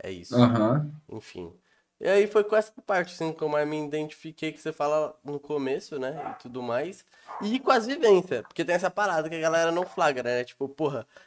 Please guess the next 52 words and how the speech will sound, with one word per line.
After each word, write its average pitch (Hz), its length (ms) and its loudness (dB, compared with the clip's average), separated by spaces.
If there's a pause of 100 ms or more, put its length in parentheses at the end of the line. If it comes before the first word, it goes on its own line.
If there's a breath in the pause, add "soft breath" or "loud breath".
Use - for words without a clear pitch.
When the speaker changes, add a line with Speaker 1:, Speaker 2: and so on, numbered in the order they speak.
(120)
Speaker 1:
você 143 160 -8
tá 143 140 4
ali 151 180 2
fazendo 147 380 2
hit 160 260 -4
e 160 60 -8
tal, 160 200 6
mas 170 200 2
tudo 202 180 2
aquilo 226 540 0
foi, 196 200 4
tipo, 190 280 -8
o 185 60 -4
seu 185 680 6
final 180 280 4
de 175 160 0
ano 170 220 2
barra 180 300 4
começo 170 400 -4
de 170 100 -4
ano, 165 300 4
né? 131 160 2
Tipo, - 280 -16
Speaker 2:
Isso, 175 520 12
foi 175 120 12
tudo 190 200 12
num 196 140 12
período 196 340 12
de 190 120 12
fim 196 140 12
de 196 160 12
ano, 165 240 12
mano. 127 220 8
Foi 131 160 4
Speaker 1:
foi - 20 4
Speaker 2:
tudo, 147 220 6
Speaker 1:
num 151 80 8
Speaker 2:
tipo 151 100 2
assim. 160 140 4
Speaker 1:
período 165 360 2
de 156 120 -10
fim 175 200 -10
de 160 140 -2
ano, 180 160 2
que 151 100 -8
é, 143 40 -6
porra, 139 320 -4
quando 139 180 -2
a 139 40 2
gente 139 160 -4
tava, 143 240 -2
mano, 139 460 -2